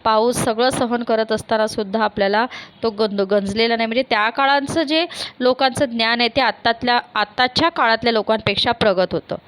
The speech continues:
स्वाध्याय सोडवायला विसरायचा नाही.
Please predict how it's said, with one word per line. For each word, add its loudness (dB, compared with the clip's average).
स्वाध्याय 0
सोडवायला 2
विसरायचा 2
नाही. 0